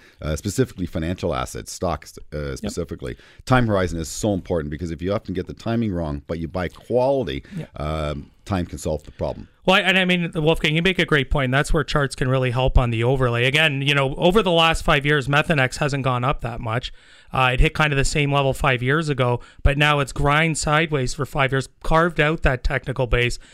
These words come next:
Speaker 2: and now it's breaking out. So it's kind of five years it's been coiling here, and now at the end of cycle, it's breaking out. This is where you really, you know, you, you know, in all my years of doing charts, when you find big base breakouts, something that's been coiling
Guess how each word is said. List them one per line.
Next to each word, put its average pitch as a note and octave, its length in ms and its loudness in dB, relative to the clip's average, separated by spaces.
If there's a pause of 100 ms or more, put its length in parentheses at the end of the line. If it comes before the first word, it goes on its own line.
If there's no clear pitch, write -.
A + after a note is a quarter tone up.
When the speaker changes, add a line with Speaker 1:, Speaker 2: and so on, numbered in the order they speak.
(160)
Speaker 2:
and C3 140 0
now C3+ 180 4
it's C3 160 -2
breaking C3 420 0
out. B2 220 2
So C3+ 140 -2
it's B2 100 -2
kind D3 220 4
of B2 80 -2 (280)
five E3 380 2
years E3+ 260 2
it's D#3+ 140 0
been C#3 200 0
coiling E3 560 2
here, F3 280 0 (240)
and C#3 160 0
now C#3+ 220 4
at C#3+ 100 0
the - 80 2
end C#3+ 140 2
of C3+ 100 2
cycle, D3+ 360 0
it's C3 100 -6
breaking D3+ 240 2
out. D#3 40 -2
This A3+ 140 2
is B3+ 140 0
where A#3+ 100 2
you E3+ 140 2
really, C#3 520 2 (300)
you C#3 100 -4
know, D3+ 60 -4
you, D#3+ 160 0
you D#3 160 0
know, C#3 120 2
in C#3 80 2
all D3+ 140 2
my D#3 80 2
years C#3 260 0
of C3+ 80 -2
doing C3 220 -2
charts, C3+ 320 0 (200)
when D3+ 140 -2
you D3+ 100 -2
find E3+ 440 -2
big D#3 200 -2
base C#3+ 240 0
breakouts, C3+ 460 -2
something D3 320 -2
that's C#3 200 -2
been C3 160 -2
coiling C#3 440 -2